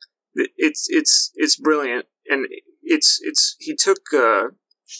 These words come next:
he took all those, uh, gothic novels, right, and the Eugene Sue and these, uh, villains, and, uh, made it into, uh, its own language, his, his own language,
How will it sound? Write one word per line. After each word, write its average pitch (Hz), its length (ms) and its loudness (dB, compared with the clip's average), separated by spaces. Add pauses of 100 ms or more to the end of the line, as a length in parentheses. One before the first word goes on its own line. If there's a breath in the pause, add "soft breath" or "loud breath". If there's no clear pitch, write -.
he 156 100 2
took 190 240 2
all 147 220 4
those, 131 520 2
uh, 104 200 4 (100)
gothic 139 480 0
novels, 120 800 0
right, 113 120 2
and 117 120 -4
the 117 60 2
Eugene 127 520 -2
Sue 123 760 2 (360)
and 117 180 -2
these, 117 460 2
uh, 110 200 4 (140)
villains, 127 680 2
and, 110 320 -2
uh, 110 240 2 (240)
made 143 300 2
it 131 140 4
into, 113 720 0
uh, 101 200 0 (220)
its - 200 0
own 123 440 -6 (180)
language, 123 840 -2 (760)
his, 135 320 -2
his 139 180 2
own 113 240 0
language, 107 600 -2